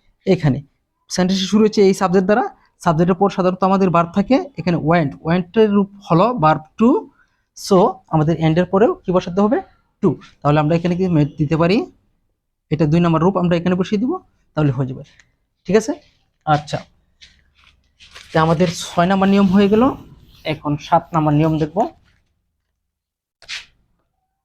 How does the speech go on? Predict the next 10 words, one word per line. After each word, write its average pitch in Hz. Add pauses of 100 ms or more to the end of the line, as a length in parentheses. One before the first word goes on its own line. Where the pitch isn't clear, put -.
(1700)
সাত -
নম্বর 165
নিয়মটা 175
হলো 208 (2750)
am 185 (760)
verb, 156 (1300)
be 214 (500)
verb 156 (880)
plus 160
শূন্যস্থান। -